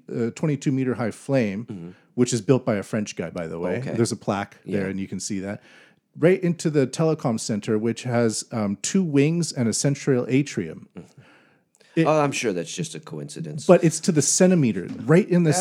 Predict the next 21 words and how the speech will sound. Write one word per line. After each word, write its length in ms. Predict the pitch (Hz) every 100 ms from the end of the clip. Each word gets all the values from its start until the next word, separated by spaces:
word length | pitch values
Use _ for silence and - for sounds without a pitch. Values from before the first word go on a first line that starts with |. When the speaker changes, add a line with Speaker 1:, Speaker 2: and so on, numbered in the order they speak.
| 175
Speaker 1:
center 280 | 160 175 165
of 280 | 135 135
Speaker 2:
they 60 | 120
Speaker 1:
the 120 | 120
Speaker 2:
got 60 | 110
lucky. 140 | 123
Speaker 1:
telecom 360 | 147 147 160 135
center, 460 | - 131 - 139 147 - -
right 260 | 110 175 -
through 180 | 190
the 100 | 165
center 400 | 156 - 135 143
of 340 | - 127 120 117
the 140 | 110
flame, 480 | - - 123 107 120
which 160 | 117 -
is 100 | 107
Speaker 2:
Yeah. 40 |
Speaker 1:
a 20 |
tiny 320 | - 127 127 113
flame, 320 | 131 110